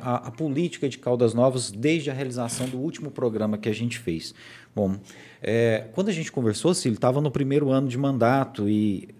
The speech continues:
tudo que a gente tá vendo acontecer hoje na política da cidade ainda estava se desenhando, né? Eu acredito que, se me, não me falha a memória, você e o prefeito, o senhor e o prefeito,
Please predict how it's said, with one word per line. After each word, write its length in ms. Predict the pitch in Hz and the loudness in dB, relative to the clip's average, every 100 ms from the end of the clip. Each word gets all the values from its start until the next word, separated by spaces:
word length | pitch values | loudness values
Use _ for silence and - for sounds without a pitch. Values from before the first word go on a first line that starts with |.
| - - | -20 -2
tudo 180 | 185 185 | 0 2
que 120 | 170 | 2
a 40 | |
gente 260 | 143 151 - | 2 0 4
tá 140 | 147 | 4
vendo 240 | 123 131 123 | 6 6 6
acontecer 640 | 123 123 117 110 - 120 | 4 2 2 0 2 4
hoje 380 | 110 120 123 107 | 6 8 6 4
na 100 | 107 | -2
política 460 | - 110 107 - | 0 2 2 0
da 100 | 104 | -2
cidade 480 | 101 95 110 127 127 - - - | -2 0 2 2 0 -8 -18 -4
ainda 260 | 120 139 139 | 2 2 2
estava 320 | 131 135 131 | 0 0 2
se 160 | 123 127 | 0 0
desenhando, 680 | 131 123 160 131 113 104 92 | 2 2 0 0 0 0 -2
né? 180 | 104 | 0
Eu 160 | 107 104 | 0 0
acredito 580 | 104 117 104 117 117 117 | -2 -2 -2 -2 -6 -12
que, 500 | - 123 113 98 92 - | -4 2 2 2 0 -6
se 300 | - - - | -10 -8 -4
me, 160 | 104 101 | -2 -2
não 180 | 107 107 | 0 0
me 120 | 101 | 0
falha 200 | 104 104 | 0 0
a 40 | |
memória, 440 | 101 98 101 120 120 - - - | 0 0 2 2 0 -10 -20 -10
você 380 | 107 113 - 131 | -2 0 2 2
e 80 | 139 | 2
o 40 | |
prefeito, 520 | 113 110 - 113 127 107 | 0 -4 0 2 2 0
o 40 | |
senhor 300 | - 110 117 | 0 4 6
e 60 | 107 | 4
o 20 | |
prefeito, 500 | - 95 110 123 | 0 0 2 2